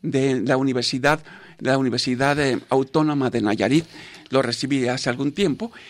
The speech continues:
Y bueno, tengo por allí mi producción poética también, pero no formo parte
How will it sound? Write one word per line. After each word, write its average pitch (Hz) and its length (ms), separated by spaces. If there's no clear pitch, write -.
Y 165 80
bueno, 247 280
tengo 196 280
por 160 140
allí 147 420
mi 147 140
producción 156 500
poética 147 520
también, 147 440
pero 139 180
no 165 140
formo 160 420
parte 156 380